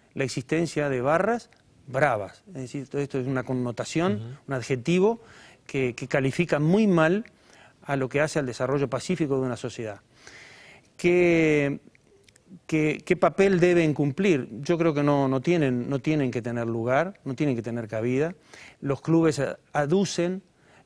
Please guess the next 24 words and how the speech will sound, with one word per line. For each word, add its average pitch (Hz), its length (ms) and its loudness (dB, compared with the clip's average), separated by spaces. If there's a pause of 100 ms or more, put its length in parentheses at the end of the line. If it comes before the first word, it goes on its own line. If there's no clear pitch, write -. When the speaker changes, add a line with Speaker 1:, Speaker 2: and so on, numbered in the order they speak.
Speaker 1:
la 139 180 -2
presión 165 640 0 (120)
Speaker 2:
Ujú. 104 80 -18 (120)
Speaker 1:
que 135 120 -2
esos 120 360 -6
barras 123 360 0
bravas, 156 460 4
esas 107 180 -12
personas 127 560 -2
que 113 80 -8
están 113 360 -6 (340)
identificadas 117 680 -2
como 110 200 -8
violentas, 123 600 -2 (540)
ejercen 143 580 0
sobre 123 340 -4
las 110 140 -6
dirigentes, 151 720 -4 (100)
que 135 100 -10
todos 147 240 0
nos 117 100 -6
conocemos, 156 680 -4 (640)
que, 123 720 -4
que 127 180 -6